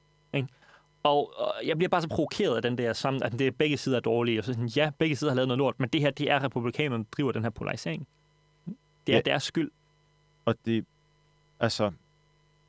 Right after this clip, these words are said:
Speaker 2: drømmen om U S A i virkeligheden, ikke? Drømmen om, jo, det, det, det største, og, eller det største er det ikke længere, men det, det ældste demokrati, som har været velfungerende i mange år, har været en eller anden, de har lavet rigtig meget lort, men det har også været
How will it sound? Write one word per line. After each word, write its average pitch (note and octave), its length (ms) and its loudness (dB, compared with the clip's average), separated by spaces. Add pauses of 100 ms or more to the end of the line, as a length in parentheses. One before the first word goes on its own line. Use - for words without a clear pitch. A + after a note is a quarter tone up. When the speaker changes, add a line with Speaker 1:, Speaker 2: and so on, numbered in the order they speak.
(120)
Speaker 2:
drømmen C#3 320 6
om G#2+ 160 4
U G#2 160 2
S - 100 4
A A2 80 8 (260)
i G2 60 -6
virkeligheden, F#2 420 0
ikke? G#2 160 -4 (320)
Drømmen B2+ 260 6
om, G2 300 4
jo, F2+ 140 0 (280)
det, A2+ 120 4 (100)
det, A2 240 0 (140)
det A2 200 -4 (100)
største, A2 640 2
og, F2+ 180 0
eller - 140 -2
det - 200 -8
største G#2+ 260 2
er F2 40 2
det F#2+ 80 0
ikke F#2 100 -2
længere, F#2+ 180 0
men G2+ 140 0
det, F#2 180 2
det B2 60 2
ældste C#3 240 0
demokrati, G2 500 -4 (340)
som G#2 320 4
har G#2 140 4
været G2 160 4
velfungerende G#2+ 420 2
i F#2 40 2
mange F#2+ 220 0
år, F2 140 -2
har G#2 180 0
været G2 240 6
en A2+ 100 2
eller - 20 2
anden, G2 160 0 (840)
de A2+ 60 4
har A2 60 6
lavet G2+ 180 4
rigtig C#3 160 4
meget A2+ 160 4
lort, A#2+ 160 6
men G#2 100 -2
det - 40 0
har B2 80 2
også - 220 2
været G#2 200 4